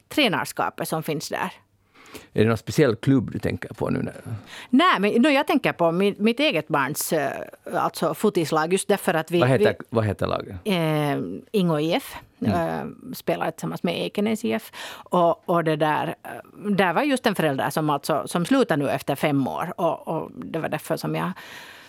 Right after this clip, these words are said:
Speaker 1: som jag tog upp det, och för att vi, vi talar mycket om det och, och alla har varit jätte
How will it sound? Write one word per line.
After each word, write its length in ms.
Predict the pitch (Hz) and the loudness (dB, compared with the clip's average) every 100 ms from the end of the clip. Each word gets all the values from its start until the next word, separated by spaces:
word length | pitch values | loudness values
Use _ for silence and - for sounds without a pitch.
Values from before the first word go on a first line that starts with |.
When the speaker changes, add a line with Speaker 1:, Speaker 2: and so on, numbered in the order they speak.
| - | -14
Speaker 1:
som 560 | - - - - 185 170 | -6 -4 -2 0 2 2
jag 180 | 170 113 - 175 - | 0 -2 -8 -14 0
tog 200 | 220 220 | 4 4
upp 120 | 262 | 4
det, 140 | 185 160 | 2 4
och 220 | 147 - | 2 0
för 160 | - 170 | 0 0
att 120 | 156 | 0
vi, 200 | 170 165 | 0 0
vi 120 | 180 | 0
talar 240 | 180 262 233 | 2 2 2
mycket 280 | 147 - 156 | 0 0 0
om 120 | 151 | 2
det 100 | 151 | 2
och, 460 | 147 87 - - 170 | 0 0 -2 0 0
och 80 | - _ - | -2 _ -2
alla 320 | 170 202 180 | 2 4 2
har 120 | 175 | 0
varit 280 | 175 254 214 | 0 2 2
jätte 460 | 143 147 - 147 | 2 -2 0 -2